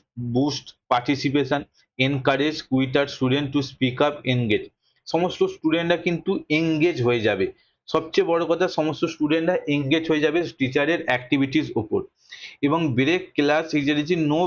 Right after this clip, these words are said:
back bencher stigma, মানে অনেকে বলে না যে আমরা লাস্ট বেঞ্চের স্টুডেন্ট, সেই ব্যাক বেঞ্চারটা কিন্তু ঘা-, মানে মুছে যাবে। তা তোমরা সবাই কিন্তু প্রথম বেঞ্চিতে অনেকে চান্স পাবে না, কিন্তু ব্যাক বেঞ্চার ওয়ার্ডটা এটা কিন্তু মুছে যাবে এই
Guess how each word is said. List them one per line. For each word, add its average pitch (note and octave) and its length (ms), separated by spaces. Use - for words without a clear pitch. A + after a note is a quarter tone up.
back C#3+ 180
bencher C#3 380
stigma, A2+ 420
মানে C#3 120
অনেকে F3 260
বলে D#3+ 240
না G3 60
যে C#3 80
আমরা C#3 180
লাস্ট B2+ 260
বেঞ্চের C#3 360
স্টুডেন্ট, D3 360
সেই D#3+ 120
ব্যাক A#2+ 180
বেঞ্চারটা D3+ 560
কিন্তু D#3+ 240
ঘা-, - 220
মানে C3 140
মুছে F3 320
যাবে। G2 200
তা C#3+ 60
তোমরা D#3+ 220
সবাই D#3 220
কিন্তু E3+ 220
প্রথম D3+ 260
বেঞ্চিতে F#3+ 340
অনেকে F#3+ 200
চান্স E3+ 180
পাবে D3+ 240
না, G3 40
কিন্তু E3 220
ব্যাক C#3 180
বেঞ্চার E3+ 340
ওয়ার্ডটা D3+ 340
এটা C#3+ 200
কিন্তু D3+ 220
মুছে C3 240
যাবে G2+ 220
এই D3 80